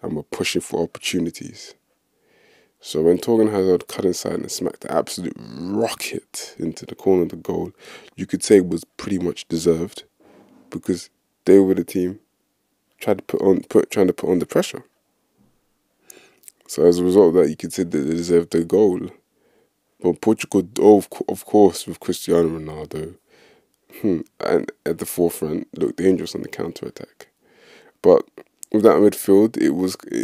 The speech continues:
you know, Ronaldo Sanchez tried his best, you know, but you could tell it was a limited midfield that needed a bit,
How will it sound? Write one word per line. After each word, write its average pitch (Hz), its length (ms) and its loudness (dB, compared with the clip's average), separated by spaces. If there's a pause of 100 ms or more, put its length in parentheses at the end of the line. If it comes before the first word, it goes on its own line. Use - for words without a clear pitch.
(140)
you 95 100 -2
know, 71 280 -2
Ronaldo 101 380 4
Sanchez 87 360 -4
tried 87 220 -8
his 82 120 -8
best, - 460 -12 (800)
you - 160 -2
know, 85 260 -4
but 80 340 0
you 58 300 -4
could - 160 -10
tell 110 160 6
it 101 40 6
was 98 160 2
a 92 40 2
limited 95 400 2
midfield 87 460 -2
that - 100 0
needed 92 240 -4
a 90 60 -4
bit, 95 180 0